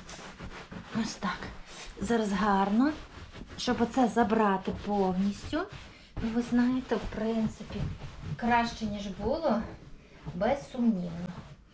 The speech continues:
Але мені здається, що для кращого якогось такого результату треба буде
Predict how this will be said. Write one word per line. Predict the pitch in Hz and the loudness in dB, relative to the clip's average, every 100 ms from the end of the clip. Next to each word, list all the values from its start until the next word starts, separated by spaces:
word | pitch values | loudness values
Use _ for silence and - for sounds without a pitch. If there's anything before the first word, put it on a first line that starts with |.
| - - - - | -20 -20 -18 -6
Але | 202 196 | -4 -2
мені | 196 208 311 240 | -2 0 -2 0
здається, | 220 214 262 240 | -2 -2 -4 -4
що | 226 233 | -6 -4
для | 220 208 | -2 -4
кращого | 208 214 254 - 214 180 196 | -2 2 2 0 -8 -6 -4
якогось | 190 - 240 208 190 | -2 0 0 -2 -6
такого | - - 233 196 196 185 | -10 0 2 4 0 0
результату | 226 226 214 - 180 170 - 269 - - - - - - | 2 2 2 0 -4 -4 -4 -4 -4 -14 -16 -18 -16 -8
треба | 208 240 220 202 | -4 0 2 2
буде | 185 208 226 226 226 | 2 -4 -2 2 2